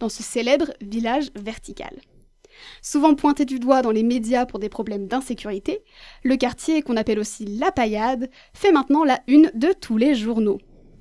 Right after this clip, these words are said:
Qu'est-ce qui entraîne un tel engouement ? Le projet de refonte de ce quartier emblématique, qui soulève, pour nous en tout cas, de nombreuses questions. Comment refaire venir la mixité dans ce quartier très défavorisé ? Avec quels outils ?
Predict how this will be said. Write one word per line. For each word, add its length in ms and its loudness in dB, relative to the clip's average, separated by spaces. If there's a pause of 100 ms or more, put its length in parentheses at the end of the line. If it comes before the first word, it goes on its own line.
(260)
Qu'est-ce 220 2
qui 100 -2
entraîne 400 2
un 140 -2
tel 240 2
engouement ? 480 2 (440)
Le 160 4
projet 300 2
de 80 -2
refonte 640 -2
de 80 -6
ce 120 -8
quartier 400 -6 (100)
emblématique, 760 -2 (260)
qui 100 -2
soulève, 480 0 (180)
pour 180 -2
nous 200 2
en 60 4
tout 160 -8
cas, 180 -2 (160)
de 180 4
nombreuses 300 0
questions. 400 -10 (1300)
Comment 240 8
refaire 380 0
venir 420 4
la 140 0
mixité 680 2
dans 120 -2
ce 100 -8
quartier 420 -8 (100)
très 180 0
défavorisé ? 680 -2 (320)
Avec 360 0
quels 260 6
outils ? 540 -8